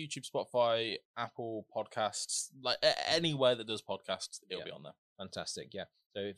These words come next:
Speaker 2: find some way to contact u-, uh, contact us through, and, uh, yeah, we'll get on to, on to the next one.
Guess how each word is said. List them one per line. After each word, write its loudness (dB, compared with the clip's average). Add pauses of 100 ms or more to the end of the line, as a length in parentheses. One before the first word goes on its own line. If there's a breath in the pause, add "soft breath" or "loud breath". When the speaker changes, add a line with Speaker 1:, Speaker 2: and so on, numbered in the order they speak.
Speaker 2:
find 2
some -4
way 0
to -8
contact -8
u-, -8 (160)
uh, -20
contact -12
us -10 (120)
through, -8 (360)
and, -12
uh, -18 (360)
yeah, -6
we'll -8
get -6
on -8
to, -8
on -8
to -18
the -14
next -10
one. -2